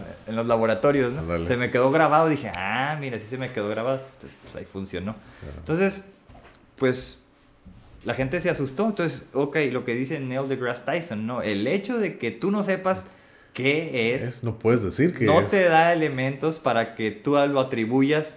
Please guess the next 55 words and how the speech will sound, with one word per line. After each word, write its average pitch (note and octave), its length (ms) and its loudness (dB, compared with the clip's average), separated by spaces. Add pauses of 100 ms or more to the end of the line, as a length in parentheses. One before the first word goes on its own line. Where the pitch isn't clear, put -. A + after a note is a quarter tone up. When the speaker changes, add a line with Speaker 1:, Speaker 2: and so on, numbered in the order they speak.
Speaker 1:
a G2 180 -6
tu G2 160 -6
propia A2 420 -2
idea G2 340 0
personal, B2+ 440 -4
¿no? - 100 -10
Speaker 2:
Sí. C#2 120 -10 (220)
Speaker 1:
No G2 340 -2
es A2 120 -6
eso, F#3+ 240 -2
no B2 100 -4
es C3+ 60 -4
lo D#3 120 -2
que A#2 80 -4
tú C3+ 180 -4
crees. D#3 340 -2
Speaker 2:
Sí. - 140 -10
Speaker 1:
O C2 160 -6
sea, A#2+ 120 0
no D#3 200 0
porque G#3+ 380 -2
no B2+ 160 -2
sepas F#3+ 320 0
qué F3+ 180 -2
es, F3 80 -2
van A#2+ 180 -2
a A2+ 80 -2
ser B2 220 -2
aliens. C3 540 -4 (100)
Speaker 2:
Exactamente. D#2 640 -8
Speaker 1:
O G2+ 220 4
ovnis, D#3+ 460 -2
¿no? D3+ 140 -14
Speaker 2:
Sí. - 120 -10 (640)
Bueno, A#2 160 2
sí G2 140 -2
son D3+ 180 2
ovnis, C#3 460 -2 (320)
pero F2+ 100 -4 (240)
no F2 300 -6
sabes E2 240 -6
si - 100 -10
es C#2+ 180 -8
alien. F2+ 320 -2 (1700)
O - 180 -12
un F#2+ 100 -6
ovni, C3+ 220 0
pues, C3 200 -8
es - 40 -6
un G2+ 80 -4
objeto G2 280 -6
volador F2+ 220 -4
no F#2+ 200 -6
identificado, F#2 580 -2
¿no? A#2 120 -6